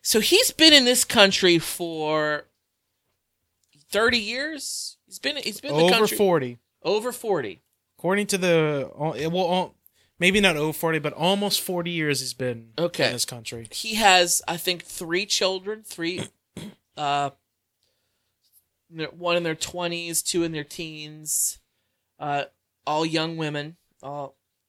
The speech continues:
Speaker 1: and he, ori-, originally he immigrated to the United States from Jordan, and he settled in, um, San Diego, California.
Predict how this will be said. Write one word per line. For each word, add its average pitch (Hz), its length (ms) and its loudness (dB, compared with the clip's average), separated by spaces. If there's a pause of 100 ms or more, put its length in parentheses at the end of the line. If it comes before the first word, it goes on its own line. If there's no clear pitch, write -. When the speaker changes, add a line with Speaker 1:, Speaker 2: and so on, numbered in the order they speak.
Speaker 1:
and 147 240 -6
he, 254 600 -10
ori-, 190 300 -2 (220)
originally 269 420 -8
he 214 220 -12 (1160)
immigrated 208 760 2
to 165 80 -20
the 165 60 -18
United 160 320 0
States 156 340 -4
from 160 160 -10
Jordan, 131 460 -6 (500)
and 147 140 -2
he 151 160 -16
settled 147 880 0 (280)
in, 156 440 -6
um, 135 420 -6
San 247 380 0
Diego, 202 520 0
California. 131 840 -4